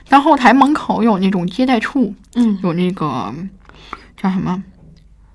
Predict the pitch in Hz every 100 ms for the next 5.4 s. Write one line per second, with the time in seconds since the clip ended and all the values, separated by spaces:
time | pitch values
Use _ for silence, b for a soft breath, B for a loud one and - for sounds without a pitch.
0 | - - 151 180 220 202 196 - 160 -
1 | - 196 - - 240 214 208 - 233 240
2 | 196 - 190 214 196 - - 165 185 -
3 | 214 - - 208 170 151 - 156 196 240
4 | 262 254 269 - 214 254 247 220 247 190
5 | - - 175 190